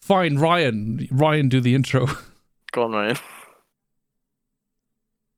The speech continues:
Speaker 1: I'm doing good, thanks, Ryan. How are you? <laughs>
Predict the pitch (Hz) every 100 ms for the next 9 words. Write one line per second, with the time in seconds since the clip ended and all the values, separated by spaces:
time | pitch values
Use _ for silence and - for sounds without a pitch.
0 | _ _ _ _ _ _ _ _ _ _
1 | _ _ _ _ _ _ _ _ _ _
2 | _ - - 139 165 160 165 - 104 -
3 | 98 120 131 143 135 - - - - 220
4 | - - - - - - - 466 - 480
5 | - 440